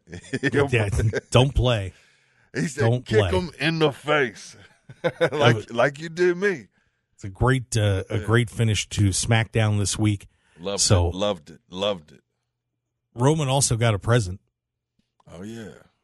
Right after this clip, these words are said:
Speaker 1: Yeah, what a
Speaker 2: Oh.
Speaker 1: present it was, man. I don't, y-, y-, so we're talking about the new belt.
Speaker 2: We
Speaker 1: Did
Speaker 2: got,
Speaker 1: that,
Speaker 2: we got a new belt.
Speaker 1: did that cancel one out? 'Cause he still had two belts.
Speaker 2: Boom.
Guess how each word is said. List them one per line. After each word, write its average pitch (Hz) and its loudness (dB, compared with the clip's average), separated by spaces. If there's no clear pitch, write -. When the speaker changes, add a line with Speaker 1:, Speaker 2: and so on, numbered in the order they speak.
Speaker 1:
Yeah, 110 -4
what 95 2
a 160 2
Speaker 2:
Oh. 135 -2
Speaker 1:
present 147 -4
it 139 -8
was, 139 -8
man. 101 -14
I 170 -8
don't, - -8
y-, 170 -20
y-, - -20
so 127 -2
we're 117 -10
talking 120 -2
about 113 -4
the 117 -8
new 113 -2
belt. 123 -6
Speaker 2:
We 120 -4
Speaker 1:
Did 117 -2
Speaker 2:
got, 123 4
Speaker 1:
that, - -12
Speaker 2:
we 120 0
got 110 2
a 107 -2
new 143 2
belt. 123 -6
Speaker 1:
did 131 -2
that 190 0
cancel 147 -4
one 147 -4
out? 123 -8
'Cause 107 -12
he 113 -14
still 139 -8
had 120 -6
two 117 -10
belts. 95 -10
Speaker 2:
Boom. 147 2